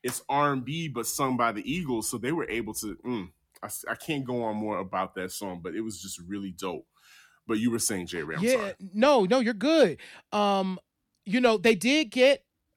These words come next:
Speaker 2: a second album on M J J, um, not
Speaker 1: Mm-hmm.
Speaker 2: as well received as their first record, but that first single, Five Miles to Empty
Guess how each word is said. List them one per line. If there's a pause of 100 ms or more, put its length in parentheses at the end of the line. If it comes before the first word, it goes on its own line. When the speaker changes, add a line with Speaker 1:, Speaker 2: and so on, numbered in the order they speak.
Speaker 2:
a
second (140)
album (200)
on
M
J
J, (280)
um,
not
Speaker 1:
Mm-hmm. (100)
Speaker 2:
as (320)
well
received
as
their
first
record, (240)
but (680)
that
first
single,
Five
Miles
to
Empty